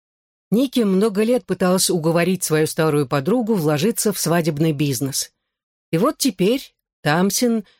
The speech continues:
в непременных бриджах, сапогах и флисовой куртке стояла рядом, причём на её лице были написаны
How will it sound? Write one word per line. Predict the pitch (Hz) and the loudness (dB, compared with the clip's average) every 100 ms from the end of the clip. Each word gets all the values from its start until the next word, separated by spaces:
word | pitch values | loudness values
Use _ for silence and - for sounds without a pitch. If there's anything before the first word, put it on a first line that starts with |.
| _ - | _ -2
в | |
непременных | 147 147 147 170 175 160 139 | -2 0 2 2 2 2 0
бриджах, | 131 190 233 190 220 - | 0 0 0 0 -2 -4
сапогах | - 147 147 170 208 - | -8 -4 -2 0 0 -2
и | 151 | -4
флисовой | 139 160 156 147 135 | -2 -2 -2 0 -2
куртке | - 240 - - 226 - _ _ _ _ | -2 -4 -4 -2 -2 -2 _ _ _ _
стояла | - - 180 165 156 | -4 0 2 2 2
рядом, | 165 240 226 220 | 2 2 0 -2
причём | - 151 - 143 | -4 -4 0 2
на | 143 | 2
её | 139 | 2
лице | 139 135 247 | 0 0 -2
были | 185 190 185 | 0 2 2
написаны | 170 190 185 185 180 | 0 0 0 2 2